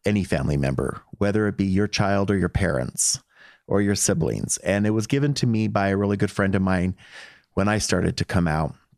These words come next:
He said, "You have to realize, Stephen, that you have been dealing with this, processing this, coming to terms with the fact that you're gay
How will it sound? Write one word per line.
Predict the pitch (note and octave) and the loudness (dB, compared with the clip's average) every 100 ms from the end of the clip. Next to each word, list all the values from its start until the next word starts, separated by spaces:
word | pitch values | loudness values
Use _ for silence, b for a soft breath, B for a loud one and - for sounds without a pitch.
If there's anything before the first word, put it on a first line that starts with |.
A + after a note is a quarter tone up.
| _ _ _ _ _ - | _ _ _ _ _ -2
He | B2 | 0
said, | A2+ B2 A2+ | 2 0 0
"You | C3+ | 0
have | D3+ C3+ | 0 0
to | B2 | 0
realize, | G#2+ G2+ F#2 F#2 | 2 2 2 0
Stephen, | - F2+ F2+ E2+ | -2 0 2 2
that | D2 - | 0 0
you | G#2 G#2+ | 0 2
have | A2+ G2+ | 0 -2
been | F#2 | -4
dealing | F2 F#2 G2+ G#2+ G#2 | 0 0 2 0 0
with | F#2+ - | -2 -2
this, | - F2 - | 0 0 -2
processing | - - G2 G2+ - F#2+ - F#2+ F#2 | -4 0 0 0 0 0 0 0 0
this, | F2+ | 0
coming | - - A2+ A2+ G#2 | -2 -2 0 0 -2
to | G2+ | -4
terms | - - D3 D#3+ D#3+ B2+ | -6 -2 0 2 0 0
with | F#2+ F#2 - | 0 0 -2
the | F2+ | -2
fact | F#2 F#2 - | 0 0 -2
that | - | -2
you're | G2+ G2 | 0 0
gay | G#2 F2+ F2+ | 0 0 0